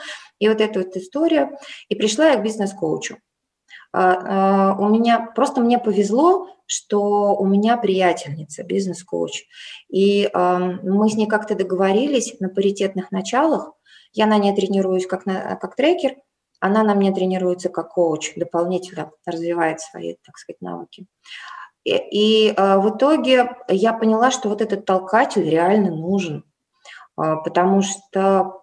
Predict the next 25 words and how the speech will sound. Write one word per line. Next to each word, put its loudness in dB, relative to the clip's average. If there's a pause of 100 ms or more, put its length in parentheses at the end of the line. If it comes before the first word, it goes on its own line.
прям 0
вот 0
страхи 0
обуревают 0
каждый -4
раз. 0 (300)
Ну, -2
то 4
есть 0
ты 0
чё-то 0
запланировал, 2
чё-то 0
сделал, 2
а 0
потом -4
снова -2
бац, 2 (320)
и -4
нужно 0
чё-то -2
новое 4
планировать -4
и -4
делать. 0